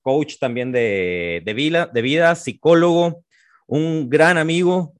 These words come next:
el cual desde que empecé yo en este proyecto de la salud mental, se sumó este, este loco también, apasionado en este, en este tema,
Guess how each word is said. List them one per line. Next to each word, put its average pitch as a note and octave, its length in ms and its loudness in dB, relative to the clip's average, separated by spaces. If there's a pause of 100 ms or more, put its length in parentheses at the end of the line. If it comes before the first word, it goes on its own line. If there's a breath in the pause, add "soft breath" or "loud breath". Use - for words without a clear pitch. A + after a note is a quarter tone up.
el A#2+ 220 -2
cual B2+ 180 2
desde F#2+ 880 0
que C3 140 0
empecé B2+ 500 0
yo D3+ 160 0
en D3 140 -4
este C#3 400 -2
proyecto A#2+ 600 -4
de C3 60 0
la A2+ 120 -2
salud A2 260 -8
mental, C3 520 -4 (440)
se B2+ 180 0
sumó B2+ 380 -2
este, C#3 520 -2
este C3 340 -2
loco C3+ 360 0
también, B2 560 -4 (240)
apasionado G#2 680 -6
en C3 100 -4
este, F2 1000 -6
en G#2 120 -8
este B2 260 -6
tema, D#3+ 420 -4